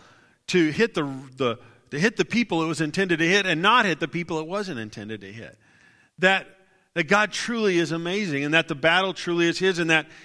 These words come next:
when we understand our position in Christ, when we understand that Jesus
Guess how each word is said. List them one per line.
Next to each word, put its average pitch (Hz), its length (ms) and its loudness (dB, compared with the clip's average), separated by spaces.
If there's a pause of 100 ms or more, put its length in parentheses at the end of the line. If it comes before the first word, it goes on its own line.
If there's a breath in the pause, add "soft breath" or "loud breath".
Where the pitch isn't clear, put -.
when 165 140 2
we 196 160 4
understand 214 540 2
our 185 80 2
position 180 500 -4
in 156 120 -4
Christ, 180 440 0
when 170 80 -6
we 180 100 0
understand 196 580 0
that 156 120 0
Jesus 175 560 0